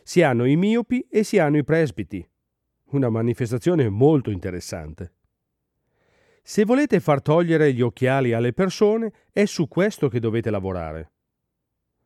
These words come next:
D'accordo, continuate. Semplicemente continuate a fare questa cosa con la persona. D'un tratto dirà: "Quel, beh, quella fonte", dirà:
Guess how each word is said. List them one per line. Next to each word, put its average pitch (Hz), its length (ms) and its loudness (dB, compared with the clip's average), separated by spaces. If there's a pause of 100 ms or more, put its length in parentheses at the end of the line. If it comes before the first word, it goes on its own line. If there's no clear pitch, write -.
(160)
D'accordo, 87 540 -6 (320)
continuate. 120 720 -2 (520)
Semplicemente 220 680 0
continuate 196 640 2
a 180 60 0
fare 165 260 0
questa 160 280 -2
cosa 160 340 0
con 131 180 -2
la 131 120 2
persona. 107 600 -2 (800)
D'un 202 200 0
tratto 160 400 0
dirà: 104 380 -4 (720)
"Quel, 214 680 0 (720)
beh, 120 520 0
quella 160 280 2
fonte", 104 640 -2 (680)
dirà: 113 360 -4